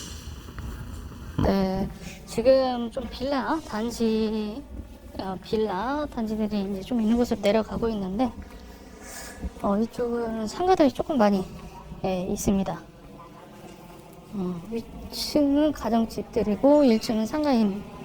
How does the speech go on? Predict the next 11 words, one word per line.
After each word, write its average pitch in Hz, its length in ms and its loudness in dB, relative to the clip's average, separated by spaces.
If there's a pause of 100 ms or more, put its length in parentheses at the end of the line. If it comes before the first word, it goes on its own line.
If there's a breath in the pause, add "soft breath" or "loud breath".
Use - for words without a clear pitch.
(300)
전형적인, 240 800 4 (560)
음, 180 360 2 (2500)
근린 247 240 10
상가를 240 320 2
보여주고 226 360 2
있고, 214 140 0
아, 247 520 8 (1160)
여기가 320 360 6
아파트 - 340 6
입구인가 311 520 6
보네요. 220 420 0